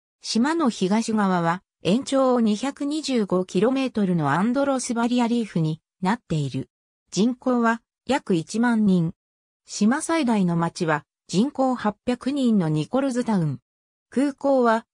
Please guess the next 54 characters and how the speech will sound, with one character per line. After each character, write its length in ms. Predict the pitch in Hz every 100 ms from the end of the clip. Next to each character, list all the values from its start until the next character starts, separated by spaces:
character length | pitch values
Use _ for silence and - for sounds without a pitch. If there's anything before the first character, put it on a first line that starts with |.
| _
北 300 | - 320 -
部 140 | 262 214
の 100 | 165
サ 220 | - 202
ン 100 | 262
ア 80 | 262
ン 120 | 254
ド 100 | 214
ロ 120 | 190
ス 120 | 196
と 160 | - 185
中 280 | - 277 277
部 120 | 214
の 100 | 170
ア 60 | 165
ン 100 | 240
ド 140 | 247
レ 140 | 240 226
ス 160 | -
タ 180 | 240 233
ウ 100 | 170
ン、 220 | 165 147 - _ -
南 260 | 196 339 339
部 100 | 247
の 140 | 175
コ 180 | - 180
ン 100 | 247
ゴ 140 | 254
タ 160 | 247 277
ウ 80 | 240
ン 100 | 196
の 120 | 156
三 240 | 175 208
カ 120 | 269
所 200 | 277 226
に 160 | 185 170
あ 100 | 160
る。 160 | 147 - _ _ _ _ -
主 200 | 269 320
な 140 | 262
見 120 | 190 165
ど 120 | 214
こ 140 | 226
ろ 120 | 214
は、 220 | 196 190 - _ _
モ 240 | 175 240
ー 20 | 277
ガ 120 | 277
ン 100 | 269
ズ 140 | 262
ブ 140 | 240 254
ラ 100 | 240
フ 120 | 196
で、 200 | 156